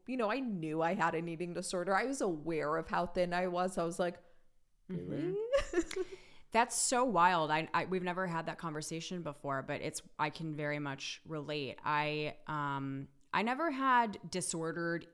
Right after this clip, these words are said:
Speaker 2: eating. Like, I wouldn't put that label to it because I know people who have had actual serious
Speaker 1: Mm-hmm.
Speaker 2: things. So I would never use that term for myself. I've definitely had restrictive moments in my life that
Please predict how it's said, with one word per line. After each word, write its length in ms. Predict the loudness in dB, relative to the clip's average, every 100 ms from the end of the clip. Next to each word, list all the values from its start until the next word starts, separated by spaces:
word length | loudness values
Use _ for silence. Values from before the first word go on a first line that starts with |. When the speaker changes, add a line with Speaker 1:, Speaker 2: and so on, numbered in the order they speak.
| -10
Speaker 2:
eating. 420 | -4 -2 0 0
Like, 140 | 0
I 60 | 0
wouldn't 260 | 0 -2 -4
put 160 | -4
that 120 | -2
label 220 | -2 -2 -4
to 120 | -2
it 140 | -2 -2
because 160 | -4
I 80 | -4
know 240 | -2 -4
people 320 | -4 -8 -8 -6
who 140 | -6
have 100 | -8
had 400 | -8 0 0 0
actual 440 | -2 -4 -4 -10 -6
serious 420 | -4 -2 -2 -4
Speaker 1:
Mm-hmm. 80 | -6
Speaker 2:
things. 180 | -6 -4
So 80 |
I 40 | -2
would 120 | -2
never 360 | -2 -2 -2 -4
use 180 | -6
that 140 | -8 -12
term 200 | -10 -10
for 120 | -8
myself. 500 | -8 -6 -4 -2 -4 -8 -20 -20 -6 0
I've 140 | 2
definitely 500 | 2 2 -2 -2 -4
had 400 | -4 4 4 4
restrictive 680 | 0 -6 -6 -8 -4 -4 -4
moments 380 | -4 -4 -6
in 100 | -6
my 220 | -4 -2 0
life 360 | 0 -2 -6 -2
that 260 | 0 0